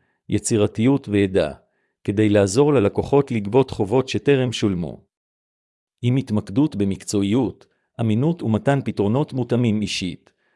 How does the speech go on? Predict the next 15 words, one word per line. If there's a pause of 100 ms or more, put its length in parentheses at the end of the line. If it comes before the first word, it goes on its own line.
(120)
זלצר
עורכי
דין
מבטיח
שכל
תיק
יטופל
בזהירות
ובמסירות
מרבית. (960)
לסיכום, (960)
עורכי
דין
הוצאה
לפועל